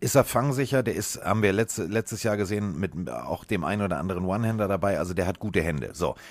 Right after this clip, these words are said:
dann habe ich die Seite schon mal weg. Jetzt habe ich die tiefgehende Variante. Ich habe Tyreek Hill als Speedster, den kann ich außen eine Fly-Route schicken. Blam, der sch-, schlägt seinen Cornerback, macht das Feld schon mal tief.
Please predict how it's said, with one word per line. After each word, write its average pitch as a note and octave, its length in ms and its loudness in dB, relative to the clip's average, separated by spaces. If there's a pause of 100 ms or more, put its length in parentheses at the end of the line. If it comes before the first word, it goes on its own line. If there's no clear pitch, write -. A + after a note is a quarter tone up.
(200)
dann G2+ 160 2
habe A#2+ 100 2
ich A#2 80 -2
die C3 140 -4
Seite A2+ 300 6
schon G2 160 0
mal F2+ 100 4
weg. C#2+ 220 -2 (280)
Jetzt A2 220 2
habe C#3 160 2
ich - 80 -4
die A2 180 -4
tiefgehende A#2+ 640 0
Variante. F2+ 460 2
Ich A2+ 140 -4
habe G2 100 -2
Tyreek G2+ 340 -2
Hill B2 220 0
als F2 180 -4
Speedster, C#3 380 -2
den A2 140 -2
kann G#2 160 0
ich - 120 -6
außen A2 460 0
eine G2+ 240 -2
Fly-Route A2+ 480 0
schicken. G#2 380 -2
Blam, G2 300 -2
der F#2 120 2
sch-, - 180 -8
schlägt G#2 300 -2
seinen F2 160 -2
Cornerback, G2 480 0
macht F2 240 0
das F2+ 140 -4
Feld E2 200 -2
schon F2 100 -2
mal D#2+ 80 2
tief. - 360 -10